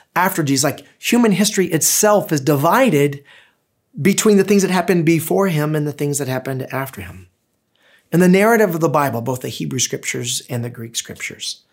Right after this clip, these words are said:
the Old Testament and the New Testament, I don't mean old as irrelevant. I mean old as in first. The first covenant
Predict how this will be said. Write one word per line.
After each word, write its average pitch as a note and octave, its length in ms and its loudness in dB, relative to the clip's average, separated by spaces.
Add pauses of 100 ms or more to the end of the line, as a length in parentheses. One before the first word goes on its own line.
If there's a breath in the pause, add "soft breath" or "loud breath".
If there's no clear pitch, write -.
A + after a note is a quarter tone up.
(460 soft breath)
the C3 140 -2
Old D3 180 2
Testament - 380 -4
and A#2 100 -6
the A#2+ 40 -4
New B2 120 -4
Testament, B2 380 -6
I D3+ 80 -2
don't D3 240 -2
mean B2+ 280 -4
old C3+ 280 -2
as B2 340 -2
irrelevant. C3 680 -4 (280 loud breath)
I D3+ 60 0
mean D#3 200 4
old F3 220 2
as D#3+ 300 0
in D3 260 0
first. - 480 -4
The C3 80 -6
first F3 320 -4
covenant D3 380 -2